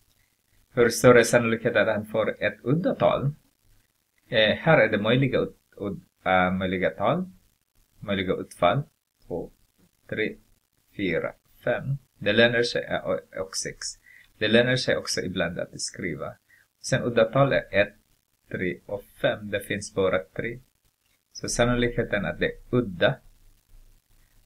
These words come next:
är det tre av sex eller en halv eller noll komma fem eller femtio procent. Mm.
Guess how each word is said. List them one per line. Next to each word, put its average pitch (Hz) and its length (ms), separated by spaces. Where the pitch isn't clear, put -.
är 95 240
det 80 220
tre 107 400
av 80 500
sex - 440
eller 90 480
en 90 220
halv 123 480
eller 87 540
noll 92 380
komma 120 340
fem 120 280
eller 85 580
femtio - 320
procent. - 440
Mm. 117 380